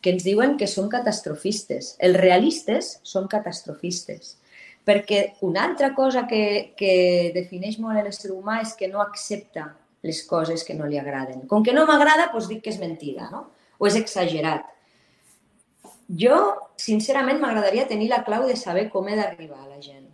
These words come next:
perquè és molt complicat i és un debat molt gran. He fet infinitat de cursos de com divulgar la ciència en els mitjans i cap m'ha servit. He vist cursos en els quals et diuen "Sempre has de ser positivista",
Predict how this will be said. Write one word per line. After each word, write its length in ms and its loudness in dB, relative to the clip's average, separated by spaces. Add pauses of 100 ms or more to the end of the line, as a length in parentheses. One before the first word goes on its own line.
perquè 220 -6
és 80 -6
molt 220 -4
complicat 680 -8
i 140 0
és 160 0
un 80 0
debat 340 2
molt 220 0
gran. 320 0
He 100 -2
fet 220 -2
infinitat 480 -4
de 140 -4
cursos 340 -6
de 160 -2
com 300 2 (640)
divulgar 680 2
la 140 0
ciència 400 -2
en 80 4
els 120 0
mitjans 640 -2 (100)
i 120 -4
cap 240 0
m'ha 80 0
servit. 540 -4
He 140 2
vist 280 0
cursos 300 0
en 100 0
els 80 -4
quals 220 0
et 80 -2
diuen 180 2
"Sempre 400 0
has 80 0
de 80 -4
ser 160 0
positivista", 680 -6